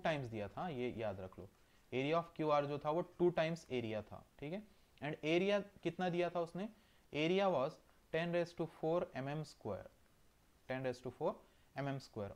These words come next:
और क्या गिवन था? That's it, इतना ही दि-, गिवन था, ठीक है। तो अब मुझे अगर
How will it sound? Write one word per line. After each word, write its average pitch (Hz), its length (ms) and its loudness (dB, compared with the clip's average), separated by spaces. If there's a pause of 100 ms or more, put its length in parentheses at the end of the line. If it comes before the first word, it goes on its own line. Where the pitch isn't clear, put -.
और 151 180 6
क्या 190 140 2
गिवन 180 320 2
था? 220 220 -2 (920)
That's 139 280 2
it, 104 140 -4
इतना 147 280 -2
ही 175 120 0
दि-, 120 320 -2
गिवन 117 260 0
था, 101 240 -12
ठीक 165 120 -2
है। 214 100 -4 (440)
तो 185 100 4
अब 170 200 4
मुझे 175 280 4
अगर 147 420 2